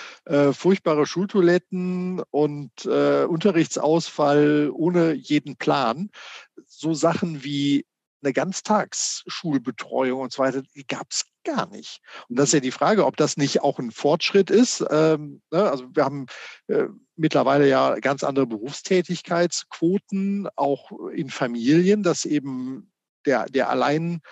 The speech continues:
äh, Verdienende, die Alleinverdienende in der Regel eben nicht mehr allein den Laden schmeißen kann und dementsprechend alle ran müssen. Das heißt ja eben auch, ich brauche Betreuungsplätze.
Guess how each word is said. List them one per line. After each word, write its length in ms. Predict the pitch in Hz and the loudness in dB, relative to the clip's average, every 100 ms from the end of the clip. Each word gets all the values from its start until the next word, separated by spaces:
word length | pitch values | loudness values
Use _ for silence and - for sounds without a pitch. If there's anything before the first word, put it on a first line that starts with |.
| - - - - - - - - _ | -20 -20 -20 -20 -20 -20 -20 -20 _
äh, 220 | - 156 | 4 4
Verdienende, 600 | 165 175 139 175 185 180 165 | 4 2 4 4 4 4 2
die 240 | 139 151 | 2 2
Alleinverdienende 1000 | 147 151 170 - 160 143 160 160 156 156 | 4 4 2 2 0 0 -4 2 4 4
in 120 | 156 | 4
der 140 | 143 135 | 4 4
Regel 220 | 143 135 | 4 2
eben 160 | 127 117 | 0 -2
nicht 260 | 180 - | -6 2
mehr 140 | 311 151 | 4 4
allein 260 | 123 117 | 4 2
den 160 | 117 110 | -2 0
Laden 260 | 113 113 | 0 0
schmeißen 540 | 107 - 110 110 - 107 | -4 -2 0 0 -4 -4
kann 400 | 113 113 180 247 | -2 -2 -2 -4
und 320 | 214 135 120 | -4 -6 0
dementsprechend 640 | 135 135 - 143 127 135 | 0 0 -4 -4 -2 0
alle 260 | - 143 110 | 2 2 2
ran 180 | 127 151 | 0 0
müssen. 340 | 180 - 185 | 0 0 0
Das 280 | 147 - - | 0 0 0
heißt 360 | 160 170 - | 4 2 2
ja 120 | 196 190 | 2 2
eben 380 | 175 180 175 | 2 0 0
auch, 200 | - 165 156 | -2 -2 -2
ich 120 | - | -6
brauche 160 | - | -4
Betreuungsplätze. 1120 | - 143 311 359 254 - - 131 110 - 113 | -4 -2 0 0 0 -4 -6 -2 -2 0 -4